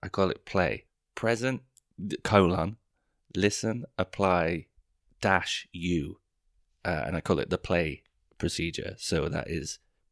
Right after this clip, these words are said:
present, colon, listen, apply, dash, you. It's very simple. It's a very simple process. And that's Pat and Brendan. So if any ted Talkers or motivational speakers wanna, uh, use that,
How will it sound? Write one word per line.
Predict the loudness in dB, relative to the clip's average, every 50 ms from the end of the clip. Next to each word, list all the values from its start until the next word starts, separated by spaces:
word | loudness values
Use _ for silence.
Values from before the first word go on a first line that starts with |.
| _
present, | -6 -2 0 0 2 2 2 0 0 0 -2 _ _ _
colon, | -2 2 2 4 4 2 0 -2 -4 -4 -6 -8 _ _ _ _ _ _ _ _ _ _ _ _ _ _ _ _ _ _ _ _ _ _ _ -6
listen, | 0 2 2 2 2 0 -2 -2 0 0 0
apply, | -2 -2 0 2 2 2 2 2 2 0 -2 -4 -6 _ _ _ _ _
dash, | 4 6 6 6 4 2 -2 -4 -6 -6 -8 -12 _ _ _ _ _ _ _ _ _ _ _
you. | -6 -2 0 2 2 0 -2 -4 -10 _ _ _ _ _ _
It's | -12 -10
very | -4 0 0 0 0
simple. | 0 -2 -4 -4 -4 -4 -6 -6
It's | -6 -6 -8 -8 -6
a |
very | -2 0 0 0
simple | 0 -2 -2 -4 -4 -4
process. | -2 0 0 0 0 -2 -2
And | 0 2
that's | 2 0 0
Pat | -2 -2 -2 -2
and | -2 0
Brendan. | -2 -2 0 -2 -2 -4 -6 -6
So | -6 -4 -2 -2 -2 -2 -4 -4 -6
if | -6 -4 -2
any | 0 0 0 0 0 0 -2 -4 -6 -8 -10 -14 -8 -2
ted | 2 2 2 4
Talkers | 4 4 4 4 4 4 4 4 4 4 4 4
or | 4 4 4 4 4 2 2
motivational | 2 2 2 4 4 2 2 2 0 -2 -4
speakers | -2 -2 -2 -2 0 0 -2 -2 0 2
wanna, | 2 2 2 2 2 0 -2 -4 -6 -10 _ -8
uh, | -4 -2 -2 -2 0 0 -2 -2 -4 -4
use | -4 -4 -4 -2 0
that, | 0 0 0 0